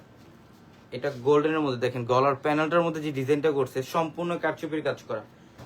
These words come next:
এখানে হচ্ছে সম্পূর্ণ কারচুপির কাজ করা, গলার প্যানেল, এই যে নিচের প্যানেল, সম্পূর্ণ কারচুপির কাজ করা।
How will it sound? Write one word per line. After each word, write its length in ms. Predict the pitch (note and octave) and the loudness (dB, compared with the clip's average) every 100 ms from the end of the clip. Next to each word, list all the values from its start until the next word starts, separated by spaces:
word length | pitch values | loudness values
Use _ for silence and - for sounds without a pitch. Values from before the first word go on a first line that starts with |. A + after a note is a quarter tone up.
| - | -6
এখানে 280 | C3+ C3 D#3 | -4 0 0
হচ্ছে 360 | E3 E3 - F3 | 2 0 -2 -4
সম্পূর্ণ 440 | E3+ D#3+ D#3+ E3+ | -2 -4 -2 -4
কারচুপির 440 | D#3+ D3+ D#3 C#3+ C#3 | -2 -2 -4 -6 -4
কাজ 180 | A#2+ - | -6 -6
করা, 140 | A#2 | -6
গলার 360 | A2+ B2+ C3 C3+ | 0 2 2 2
প্যানেল, 380 | C3 B2 A#2+ B2+ - - - | 0 -2 -2 -6 -14 -20 -10
এই 80 | B2 | -6
যে 60 | |
নিচের 280 | B2+ C3 C3+ B2 | -4 -2 -4 -2
প্যানেল, 260 | A#2+ A#2+ | -4 -4
সম্পূর্ণ 480 | A#2+ C#3 C3+ D3+ D3 | -6 -6 -4 -4 -4
কারচুপির 440 | C#3+ C3+ D3 C#3+ | -2 -6 -4 -4
কাজ 120 | C3 B2 - | -4 -8 -6
করা। 220 | C3 | -6